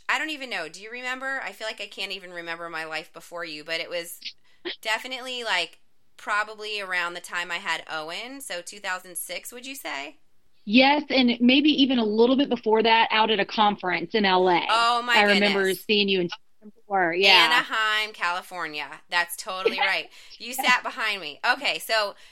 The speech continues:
Speaker 1: so I met you, Amber, in two thousand five. Yes.
Speaker 2: That's so cool. Wow, time flies.
Speaker 1: Time flies. Well, you were immediately one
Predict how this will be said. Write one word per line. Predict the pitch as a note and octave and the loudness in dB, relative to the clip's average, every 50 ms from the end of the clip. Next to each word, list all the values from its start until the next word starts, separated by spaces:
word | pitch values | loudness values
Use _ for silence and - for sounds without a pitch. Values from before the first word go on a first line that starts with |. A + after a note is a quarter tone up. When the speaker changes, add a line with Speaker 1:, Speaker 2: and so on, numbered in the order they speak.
| - - - | -20 -20 -16
Speaker 1:
so | - - A#3 | -8 -6 -4
I | A#3+ A#3+ | -4 -2
met | B3+ D4 - D4 | -2 -4 -4 -4
you, | D4 C#4+ | -6 -4
Amber, | C4+ B3+ A#3+ A#3+ A#3 A#3 A3+ A3+ | -2 -2 -2 -2 -2 -2 -2 -4
in | - - - | -4 -8 -10
two | F3+ - - A#3+ A3 | -10 -12 -12 -12 -10
thousand | - G3+ F#3 F#3+ G3 F#3+ G3+ F#3+ | -6 -6 -6 -6 -8 -12 -14 -10
five. | F3+ D3+ C3 B2 - - - - _ - - _ - - | -10 -10 -10 -10 -14 -18 -20 -20 _ -20 -20 _ -18 -10
Yes. | - E3+ D3 - - - - - - _ _ - - - | -8 -8 -8 -10 -14 -20 -20 -20 -20 _ _ -20 -18 -10
Speaker 2:
That's | - G3+ F#3+ F3+ - - | -8 -8 -8 -8 -10 -12
so | F#3 F3+ - - | -12 -12 -14 -14
cool. | E3+ E3 E3 D#3 - - | -18 -16 -16 -16 -18 -16
Wow, | - G3 F3+ D#3+ D#3+ | -10 -8 -6 -6 -6
time | - - F3+ F3+ F3 | -4 -4 -4 -4 -4
flies. | F3+ E3 D3 - - E3+ - - - | -6 -8 -8 -8 -10 -12 -14 -18 -16
Speaker 1:
Time | - - F#3+ F#3 F#3 | -8 -4 -4 -4 -4
flies. | F3+ E3+ D3+ C#3+ D3 - - - - - - - - - - - - | -6 -10 -12 -12 -14 -20 -20 -20 -20 -20 -20 -20 -20 -20 -20 -18 -12
Well, | - B3 | -10 -10
you | C4 A#3+ D4+ E4 | -8 -6 -4 -2
were | D#4+ | -2
immediately | D4+ C4 C4 C4+ C4+ C#4 C#4+ C4 A3 A#3 A3+ G#3+ G#3+ G#3 | -2 -2 -2 -4 -4 -2 -2 -2 -2 -4 -4 -4 -4 -6
one | F#3 - G3 G3+ G#3 G#3 G#3 G#3 G#3 F#3 | -8 -8 -8 -6 -6 -6 -6 -6 -10 -16